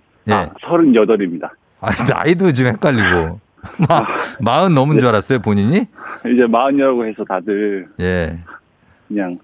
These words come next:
Speaker 2: 한 번씩 헷갈려요.
Speaker 1: 자, <laughs> 알았어요. 아, 아, 마흔으로 보인대요?
Speaker 2: 그냥 이제 마흔이라고.
Speaker 1: 아,
Speaker 2: 이제,
Speaker 1: 이제 곧 마흔이라고?
Speaker 2: 네, 마흔이라고.
Speaker 1: 어, 귀, 또 귀가 얇구나, 또. 김포의 하성필 씨.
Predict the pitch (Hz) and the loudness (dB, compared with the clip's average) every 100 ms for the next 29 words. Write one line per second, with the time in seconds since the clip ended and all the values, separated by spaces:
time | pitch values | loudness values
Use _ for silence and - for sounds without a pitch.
0 | - 120 120 113 120 143 139 98 90 - | -6 -2 0 -2 -6 0 0 0 -4 -12
1 | - - 92 90 - - 95 - - 82 | -14 -4 0 0 -2 -4 -4 -6 -8 -8
2 | 82 - - - - 107 110 113 104 127 | -8 -12 -16 -14 -6 -4 -2 -2 0 2
3 | 160 165 143 117 117 101 131 262 277 _ | 2 2 2 2 2 2 2 2 -2 _
4 | _ _ - _ - - _ _ _ _ | _ _ -20 _ -20 -20 _ _ _ _
5 | _ _ _ _ _ _ - 160 147 147 | _ _ _ _ _ _ 2 4 6 4
6 | 110 107 135 135 110 95 82 - _ _ | 4 0 2 0 0 -2 -6 -14 _ _
7 | 101 107 117 135 127 - 120 92 92 101 | -2 2 4 4 2 2 0 2 2 2
8 | 92 85 92 170 160 80 - - - 90 | 2 0 2 2 2 0 -6 -12 -8 -6
9 | 98 92 85 80 87 92 90 - 131 127 | -6 -6 -4 -2 -2 -2 -4 -8 -14 -12
10 | 92 - 101 90 82 - 87 - 82 78 | -12 -6 -2 0 -2 -4 -6 -6 -8 -8
11 | - 110 104 104 101 127 147 117 110 - | -6 -4 0 0 0 0 -2 -2 -4 -2
12 | 98 170 | 0 0